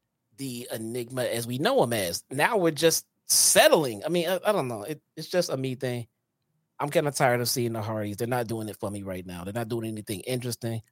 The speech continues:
Every time I see Jeff go up top, I'm worried he's gonna kill himself or something like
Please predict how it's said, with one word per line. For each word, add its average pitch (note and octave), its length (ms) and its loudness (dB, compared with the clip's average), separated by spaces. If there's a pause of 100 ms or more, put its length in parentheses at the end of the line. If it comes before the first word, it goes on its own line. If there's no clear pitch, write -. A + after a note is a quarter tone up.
(500)
Every C3 140 0
time C3+ 180 2
I B2+ 60 2
see C3 200 0
Jeff B2 300 2
go A#2+ 160 0
up G2+ 140 -4
top, C3 260 0
I'm G2+ 180 -4
worried B2+ 220 4
he's A2 100 -6
gonna G2+ 240 -10 (200)
kill C3+ 160 4
himself B2 440 2
or F#2 60 -10
something G2 340 -6
like E2 200 -14